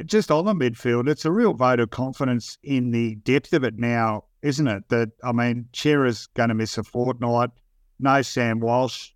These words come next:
uh, last week and, and still a week away. Matt Kennedy hasn't been a factor.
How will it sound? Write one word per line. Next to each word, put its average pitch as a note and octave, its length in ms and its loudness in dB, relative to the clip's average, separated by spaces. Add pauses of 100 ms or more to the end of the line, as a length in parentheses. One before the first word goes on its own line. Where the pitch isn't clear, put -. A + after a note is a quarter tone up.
(140)
uh, A#2 360 2
last A#2 380 2
week A#2+ 300 2
and, A2+ 200 0
and A2 220 -2
still A#2 460 -2
a B2 120 -4
week A#2+ 320 0
away. A#2 400 2 (380)
Matt C#3 300 0
Kennedy C3+ 640 0
hasn't A#2+ 380 -2
been A#2+ 220 2
a A2+ 40 -2
factor. C3 580 0